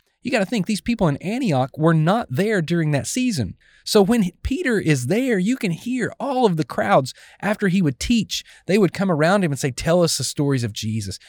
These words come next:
Tell us what it was like walking with him. What was it like having a meal with him?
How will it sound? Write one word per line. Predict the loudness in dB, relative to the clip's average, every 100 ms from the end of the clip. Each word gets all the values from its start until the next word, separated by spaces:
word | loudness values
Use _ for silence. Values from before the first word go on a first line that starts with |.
| _
Tell | -2 2 4
us | 4
what | 0
it | 0
was | 2
like | 2 2
walking | 0 0 0 0
with | 0
him. | 2
What | 2
was | 4 2
it |
like | 4 2
having | 2 0 0
a |
meal | 0 0 2 4 4
with | 2 0
him? | -2 -4